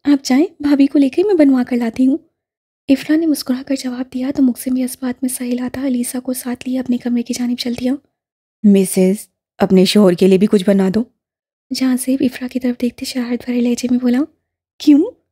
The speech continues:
Speaker 1: आपसे ये नाश्ता नहीं खाया जा रहा क्या?" इफ्रा एक नज़र सबकी तरफ देखती हुई बोली, जो अपना अपना नाश्ता करने में मसरूफ़ थे।
Speaker 2: "नहीं, मेरा कुछ और खाने का दिल है, और वो भी कुछ और तरीके से।"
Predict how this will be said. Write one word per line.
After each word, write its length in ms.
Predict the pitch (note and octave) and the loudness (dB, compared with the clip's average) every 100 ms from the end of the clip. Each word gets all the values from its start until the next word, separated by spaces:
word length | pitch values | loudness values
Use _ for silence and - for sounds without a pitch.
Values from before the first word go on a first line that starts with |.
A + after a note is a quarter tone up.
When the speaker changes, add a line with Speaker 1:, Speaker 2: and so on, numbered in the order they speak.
| _ | _
Speaker 1:
आपसे 320 | C4+ C4 - | -2 -2 0
ये 80 | D#4+ | 2
नाश्ता 320 | C4+ A#3+ - | 2 0 0
नहीं 140 | F#4 E4 | 2 4
खाया 220 | C4 A#3+ | 2 -2
जा 180 | B3 A#3+ | -4 -6
रहा 200 | A#3+ B3+ | -4 -2
क्या?" 200 | C4 F4 - _ _ _ _ _ - | -2 -4 -6 _ _ _ _ _ -4
इफ्रा 280 | C#4 F4 F4+ | -4 -4 -2
एक 180 | C#4 C#4+ | -2 0
नज़र 180 | C4+ C#4+ | -2 -2
सबकी 320 | - B3+ C4+ | -6 -6 -6
तरफ 220 | B3+ B3+ | -4 -4
देखती 280 | B3+ B3 B3+ | -6 -8 -4
हुई 120 | B3 | -4
बोली, 300 | B3 A#3+ C4+ - _ _ _ | -2 -2 -2 -4 _ _ _
जो 120 | C4 | -12
अपना 160 | B3+ B3+ | -4 -4
अपना 200 | B3+ B3 | -2 -2
नाश्ता 340 | B3 A#3+ C4 | -2 -4 -6
करने 260 | B3+ A#3+ B3 | -2 0 0
में 80 | A#3+ | 0
मसरूफ़ 360 | A#3+ - A#3+ - | -4 -8 -10 -6
थे। 80 | C#4+ D#4 _ _ _ _ _ _ | -6 -6 _ _ _ _ _ _
Speaker 2:
"नहीं, 400 | A#3 G#3 F#3+ F3+ F#3 _ _ _ | 6 6 4 0 -6 _ _ _
मेरा 220 | G#3 F#3+ G3 | 2 4 4
कुछ 240 | G#3+ G#3+ | 2 4
और 140 | G3 G#3 | 4 4
खाने 300 | G#3+ F#3 F#3+ | 2 2 2
का 100 | F3+ | 0
दिल 140 | F#3+ | 0
है, 140 | G3+ - _ _ _ _ _ _ - | -4 -8 _ _ _ _ _ _ 0
और 80 | F#3+ | 2
वो 180 | F3+ F3 | 2 4
भी 120 | G#3+ | 2
कुछ 320 | - G3+ - G3+ | 2 -2 -2 0
और 160 | F#3 | 2
तरीके 380 | F3 E3+ E3 E3+ | 2 0 -2 -4
से।" 200 | E3 | -6